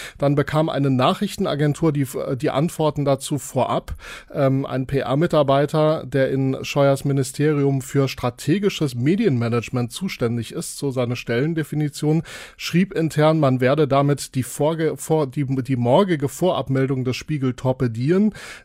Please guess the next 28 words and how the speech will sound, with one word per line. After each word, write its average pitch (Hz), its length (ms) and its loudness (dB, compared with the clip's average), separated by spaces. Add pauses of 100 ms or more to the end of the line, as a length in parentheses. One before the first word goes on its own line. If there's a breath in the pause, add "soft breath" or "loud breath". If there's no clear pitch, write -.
(100)
Ähm, 135 300 4
Minister 135 420 2
Scheuer 147 340 2
befürwortete 170 920 0
das 160 220 -2
auch 160 280 0
in 156 80 0
dem 151 140 0
E-Mail-Verkehr, 151 720 0
schrieb 143 320 -2
zurück, 147 400 0
„So 135 300 2
machen“, 127 420 2
Ausrufezeichen. 170 1040 0 (400 loud breath)
Äh, - 40 0
und 147 360 4
dann 139 160 6
gab 165 200 2
es 156 140 -2
noch 151 160 0
einen 143 100 0
Vorgang, 151 540 2
dass 131 160 0
Scheuers 143 360 0
P-R-Leute 143 640 0
sich 131 180 -6
überlegt 139 460 0
haben, 151 300 4